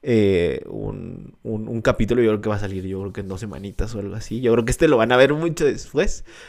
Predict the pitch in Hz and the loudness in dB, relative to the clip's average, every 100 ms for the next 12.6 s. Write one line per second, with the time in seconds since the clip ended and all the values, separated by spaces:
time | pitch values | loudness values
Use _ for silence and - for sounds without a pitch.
0 | - 135 147 165 151 113 123 135 147 127 | -8 -6 -2 0 2 2 2 0 -4 -4
1 | - 127 120 131 - 151 131 123 131 135 | -2 -2 2 2 2 2 4 4 2 0
2 | - 127 131 123 123 - 123 120 101 107 | -2 0 0 -2 -4 -6 -2 -2 -2 -6
3 | 90 104 98 110 104 95 98 107 104 95 | -10 -8 -8 -8 -6 0 0 0 -2 -2
4 | 98 101 - 98 95 107 113 101 123 117 | -2 -4 -8 -12 -10 -8 -6 -4 -2 0
5 | 123 127 123 120 117 117 131 127 139 135 | 0 0 -2 -2 -2 0 2 0 0 -6
6 | 110 107 110 123 123 131 131 131 127 127 | -4 0 2 4 4 0 -4 -4 -2 -2
7 | 127 120 117 123 117 98 107 107 120 120 | 0 -2 0 2 2 2 2 0 0 2
8 | 123 113 160 - - 98 95 - 90 - | 2 2 0 -6 -14 -12 -10 -8 -8 -6
9 | 95 98 98 101 104 104 98 98 107 107 | -6 0 2 2 0 0 4 4 6 6
10 | 104 95 98 107 92 101 - - - - | 6 6 4 2 0 -2 -4 -12 -20 -20
11 | - - - - _ _ _ 127 120 113 | -20 -20 -20 -20 _ _ _ 2 4 6
12 | 110 107 101 101 98 95 | 4 4 0 -4 -8 -10